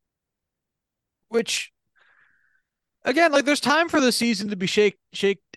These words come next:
out, shaken, shooken, shooketh out. Um,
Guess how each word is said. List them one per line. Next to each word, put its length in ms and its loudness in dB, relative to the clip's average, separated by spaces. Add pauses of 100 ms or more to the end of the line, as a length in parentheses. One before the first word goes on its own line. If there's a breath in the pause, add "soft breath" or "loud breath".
out, 380 -2
shaken, 560 -6
shooken, 640 -4
shooketh 720 -6
out. 340 0 (220)
Um, 520 -4